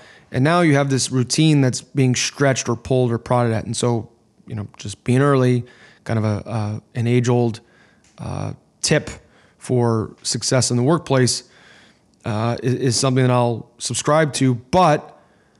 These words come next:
as an athlete, we're not always in control of our environment, and, uh, especially of our time environment. So one of the things I'll, uh, deploy would be what I consider, like, a, a shock and awe, uh, technique, where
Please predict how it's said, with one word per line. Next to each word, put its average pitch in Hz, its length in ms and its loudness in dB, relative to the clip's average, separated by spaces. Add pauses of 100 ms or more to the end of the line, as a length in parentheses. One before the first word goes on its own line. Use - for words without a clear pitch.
(920)
as 139 180 2
an 131 100 2
athlete, 139 480 0
we're 139 120 0
not 139 200 2
always 135 280 2
in 127 120 0
control 123 360 0
of 117 100 -2
our 117 420 -2
environment, 127 580 0
and, 101 340 -6
uh, 101 280 -10
especially - 400 -4
of 104 80 -6
our 107 280 -4
time 135 220 0
environment. 110 380 -2
So 117 100 -2
one 123 240 0
of 135 60 0
the 113 60 -4
things 127 240 0
I'll, 117 340 -2 (680)
uh, 50 400 -10 (840)
deploy 143 520 0
would 120 160 0
be 120 120 0
what 117 140 -2
I 117 80 0
consider, 113 340 -4
like, 107 180 -4
a, 110 100 -4 (120)
a 113 120 -6
shock 113 400 -2
and 117 100 2
awe, 120 360 0 (500)
uh, 104 180 -4
technique, 110 480 -2
where 117 300 0